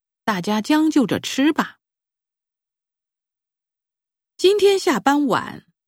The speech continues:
没时间做饭，买了两个外卖凑合着吃。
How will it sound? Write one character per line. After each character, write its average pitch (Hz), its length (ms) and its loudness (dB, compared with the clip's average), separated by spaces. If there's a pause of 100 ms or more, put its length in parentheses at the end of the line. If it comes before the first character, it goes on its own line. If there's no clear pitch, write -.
没 185 260 0
时 214 180 0
间 262 240 2
做 254 160 0
饭， 170 360 -4 (760)
买 202 280 0
了 254 100 2
两 247 240 0
个 208 100 -2
外 254 220 0
卖 160 320 -6
凑 269 320 0
合 131 160 -6
着 - 140 -10
吃。 226 420 -4